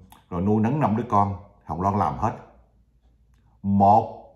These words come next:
cô công chúa của ông Hoàng cải lương sân khấu mà phải trải nghiệm một cuộc sống như vậy.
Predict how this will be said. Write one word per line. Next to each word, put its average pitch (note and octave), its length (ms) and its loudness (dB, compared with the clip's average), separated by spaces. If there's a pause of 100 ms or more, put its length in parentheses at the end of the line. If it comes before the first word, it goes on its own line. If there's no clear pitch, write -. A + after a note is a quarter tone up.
(460)
cô C3+ 320 4
công C3 320 2
chúa D3+ 280 2 (340)
của B2+ 100 -6
ông A#2 180 0
Hoàng F2+ 300 0
cải F#2+ 100 -4
lương A2+ 140 -2
sân G#2+ 200 -4
khấu A2 420 -2 (320)
mà F2 100 -4
phải G2+ 160 -2 (100)
trải F#2 300 0
nghiệm F#2+ 140 -2
một F2+ 140 -4
cuộc - 180 -12
sống B2+ 220 -4
như G#2+ 120 -2
vậy. C#2+ 200 -8